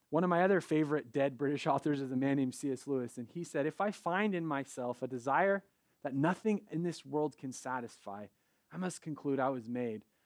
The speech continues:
for another world." And he's talking about this transcendent pull, this thing that calls us to be better. Where does it even come from? And I would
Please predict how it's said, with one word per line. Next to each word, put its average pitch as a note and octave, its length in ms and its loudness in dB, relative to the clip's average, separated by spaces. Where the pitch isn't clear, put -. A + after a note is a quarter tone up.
for - 140 -4
another A#2 320 -2
world." A#2 360 0
And B2 80 -4
he's C#3 100 -10
talking A3 340 -2
about F3 240 4
this D#3+ 180 -6
transcendent F#3+ 840 -2
pull, E3+ 320 6
this C3+ 180 -2
thing A3+ 300 4
that E3 200 4
calls A3+ 380 10
us A#3 120 4
to - 100 -12
be G3+ 100 2
better. D#3+ 460 6
Where F3+ 100 6
does A3 120 2
it A3 60 2
even G#3+ 220 2
come G#3+ 240 4
from? D3+ 320 4
And D#3+ 80 4
I F3+ 80 8
would A3 180 6